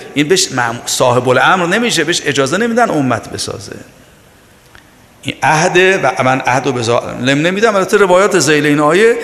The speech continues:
لطیفه، دیدنی است. ببینید خیلی روایت ذیل این آیه داریم، هم مقام امامت و هم امتحان‌های حضرت ابراهیم و هم از این عهد گفتگو شده. همین که ظالم کیه؟ چرا این عهد به ظالم نمیرسد؟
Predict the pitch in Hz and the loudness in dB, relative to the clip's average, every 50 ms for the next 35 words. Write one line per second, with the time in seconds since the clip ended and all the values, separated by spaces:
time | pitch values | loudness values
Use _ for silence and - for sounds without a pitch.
0 | - - - - 185 185 190 165 - - 202 185 143 - - 131 127 110 110 139 | -12 -14 -12 -6 0 0 0 2 0 0 0 0 0 0 0 -2 -2 -2 -2 -2
1 | 139 127 131 135 131 139 165 165 135 113 - - - 165 165 147 143 127 120 117 | 0 2 2 2 2 2 2 0 0 0 -2 0 2 2 4 4 2 2 2 0
2 | 110 - - - 185 202 196 170 151 143 135 127 123 123 120 117 104 107 120 117 | -4 -6 -4 0 2 2 2 4 4 4 4 4 4 2 2 0 0 -2 -4 -4
3 | 117 117 117 117 113 104 113 117 117 117 120 120 117 120 123 123 - - - - | -2 -4 -4 -4 -4 -4 -4 -4 -4 -4 -4 -4 -4 -4 -8 -8 -12 -16 -20 -20
4 | - - - - - - 131 131 135 131 127 117 123 123 120 123 120 113 117 120 | -20 -20 -20 -20 -8 -2 0 2 2 2 4 2 2 2 2 0 0 0 0 2
5 | 139 147 143 - 139 123 120 143 147 - 135 127 - 117 110 113 120 127 147 160 | 0 0 0 0 -2 0 0 -2 -2 -2 -4 -2 0 0 0 2 2 2 4 4
6 | 156 147 127 123 139 127 139 131 131 127 131 123 120 123 123 120 117 117 113 - | 4 2 2 0 -2 0 0 -2 0 0 0 0 0 0 -2 -2 -4 -6 -8 -12
7 | - - - - - - - - 123 143 147 135 123 139 151 151 151 - 143 165 | -18 -20 -20 -20 -20 -12 -4 -2 0 2 2 2 2 2 0 0 2 2 2 2
8 | 175 160 - 160 147 - - 160 143 147 139 127 - 139 131 117 127 120 117 120 | 2 0 0 -2 -2 -2 -2 -4 -2 -2 -2 -2 -2 -4 -4 -4 -4 -4 -4 -8
9 | - - - - - - - - - - - - - - - - - - 127 147 | -12 -16 -20 -20 -20 -20 -20 -20 -20 -20 -20 -20 -20 -20 -20 -20 -4 -2 0 0
10 | 170 165 165 165 147 131 131 135 123 123 127 151 185 202 185 - - 180 170 156 | 0 0 0 0 0 2 2 2 2 4 4 2 2 2 0 0 0 0 2 0
11 | 143 147 - 165 175 196 190 180 175 - 165 151 147 - 135 143 127 139 139 131 | 0 2 2 2 4 4 2 2 0 2 0 0 0 0 -2 0 2 2 2 2
12 | 127 127 127 127 127 123 120 120 117 110 - - 113 113 110 | 2 0 0 0 -2 -2 -2 -2 -2 -2 -2 -2 -4 -6 -8